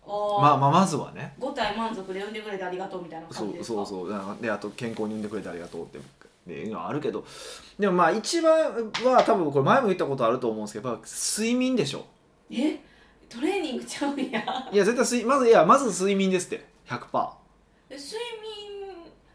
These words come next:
Speaker 1: て言うけれども、
Speaker 2: はい。
Speaker 1: その、ヒデさんってそんな睡眠確保してます？
Speaker 2: してる、してる。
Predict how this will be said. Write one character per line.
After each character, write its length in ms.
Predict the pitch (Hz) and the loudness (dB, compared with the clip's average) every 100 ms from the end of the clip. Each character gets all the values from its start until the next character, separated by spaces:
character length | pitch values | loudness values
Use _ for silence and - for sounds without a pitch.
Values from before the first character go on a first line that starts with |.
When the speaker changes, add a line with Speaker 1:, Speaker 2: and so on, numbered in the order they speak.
| _ - | _ -4
Speaker 1:
て 460 | 254 262 220 - | 0 0 0 -6
言 100 | 254 | -6
う 640 | 294 294 285 269 269 269 - | -6 -6 -10 -10 -12 -16 -18
け 140 | - 220 | -10 -6
れ 160 | 202 | -6
ど 100 | 196 | -6
も、 140 | 226 277 | -4 -4
Speaker 2:
は 40 | |
い。 40 | 285 | -2
Speaker 1:
そ 80 | 226 214 | -4 -4
の、 140 | - - - | -10 -16 -14
ヒ 80 | |
デ 100 | 359 | -10
さ 200 | 311 220 | -6 -8
ん 20 | 202 | -8
っ 20 | |
て 60 | |
そ 140 | 233 294 | -8 -8
ん 40 | |
な 60 | 302 | -8
睡 220 | 311 294 | -8 -12
眠 200 | 285 294 | -12 -8
確 220 | 311 - | -8 -8
保 100 | 190 | -16
し 120 | 180 | -14
て 80 | 233 | -12
ま 120 | 226 | -12
す？ 140 | 233 202 247 - | -14 -14 -16 -10
Speaker 2:
し 100 | - | 0
て 100 | 175 | 0
る、 100 | 156 | 0
し 80 | - | 0
て 120 | 143 | 0
る。 180 | 120 | 0